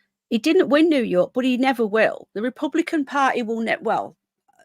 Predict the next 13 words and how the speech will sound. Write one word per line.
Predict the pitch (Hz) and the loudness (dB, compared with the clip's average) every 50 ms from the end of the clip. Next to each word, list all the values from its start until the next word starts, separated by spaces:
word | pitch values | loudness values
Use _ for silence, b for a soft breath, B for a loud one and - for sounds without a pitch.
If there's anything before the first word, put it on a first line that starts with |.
| - 175 _ _ | -20 -20 _ _
never | 196 233 262 277 247 254 | -6 -2 -2 0 0 -2
say | - - 254 220 196 | -4 -2 -2 -2 0
never, | 202 214 214 214 - 196 | 0 -2 -2 -2 -4 -6
but | 170 - 180 - b b b b b b b b b b b b b b b b b _ _ _ - | -4 -4 -4 -4 b b b b b b b b b b b b b b b b b _ _ _ 4
it | 254 277 - | 4 6 6
is | - 247 262 - - | 2 -2 -4 -2 -4
a | 247 | -4
traditional | 226 - - 240 220 - 269 262 233 - - - 233 214 196 190 | -4 -6 -10 -12 -6 -6 -6 -4 -4 -6 -8 -6 -6 -4 -6 -6
Democrat | 185 - 185 185 185 190 185 - - - - - - | -4 -4 -4 -4 -4 -6 -10 -10 -12 -10 -10 -10 -10
state, | - - - - - 98 80 - - - _ _ _ | -12 -12 -6 -6 -6 -6 -6 -10 -14 -20 _ _ _
just | - 233 233 226 - - - | -4 -4 -4 -4 -4 -10 -6
like | - 220 196 185 165 123 - | -4 -2 -2 -2 -2 -4 -8
California, | _ - 190 165 156 160 170 - - 170 165 160 160 - - - - - - - | _ -12 -10 -10 -10 -10 -14 -10 -8 -6 -6 -6 -6 -10 -12 -12 -12 -12 -12 -14